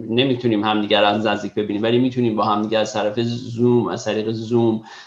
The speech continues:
یا فیس تایم اینا همدیگر رو ببینیم و، اه، می‌تونیم خیلی کارا انجام بدیم. اگه کسی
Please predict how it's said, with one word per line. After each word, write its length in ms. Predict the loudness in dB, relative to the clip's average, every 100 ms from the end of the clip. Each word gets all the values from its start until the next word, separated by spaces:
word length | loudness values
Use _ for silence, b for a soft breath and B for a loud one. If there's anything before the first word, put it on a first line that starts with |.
| B
یا 180 | 2 2
فیس 480 | 2 0 2 0 -2
تایم 400 | 2 4 4 2
اینا 320 | 2 2 2
همدیگر 360 | 0 -2 0 0
رو 60 |
ببینیم 420 | 2 0 2 2 2
و، 200 | 4 2 B B B
اه، 400 | -6 -2 0 2
می‌تونیم 1000 | 0 -2 0 0 0 -2 0 0 0 -2
خیلی 180 | 0 0
کارا 280 | 2 4 6
انجام 340 | 4 2 0
بدیم. 200 | -2 -2
اگه 260 | -2 2 2
کسی 380 | 0 -4 -6